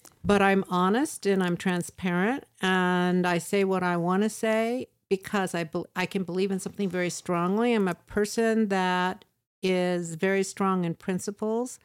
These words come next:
I'm a person that believes in fairness and justice, and that's just a part of me. But I,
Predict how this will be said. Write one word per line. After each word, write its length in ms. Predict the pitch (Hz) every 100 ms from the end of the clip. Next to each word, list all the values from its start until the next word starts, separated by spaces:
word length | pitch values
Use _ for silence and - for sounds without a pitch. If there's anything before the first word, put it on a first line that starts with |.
| _ _ _ _ _ _
I'm 200 | 196 190
a 80 | 180
person 400 | 175 202 190 214
that 220 | 196 170
believes 400 | - 170 175 190
in 140 | 190 170
fairness 540 | - 180 185 202 196
and 120 | 185
justice, 680 | 156 170 180 - 262 311 - _ _ _ _ -
and 1400 | 202 196 196 196 190 185 185 185 185 185 185 180 185 - - _ _ -
that's 160 | 294
just 180 | - 359
a 60 | 196
part 340 | - 160 196
of 80 | 196
me. 200 | 151 -
But 320 | 170 196 196
I, 240 | - 220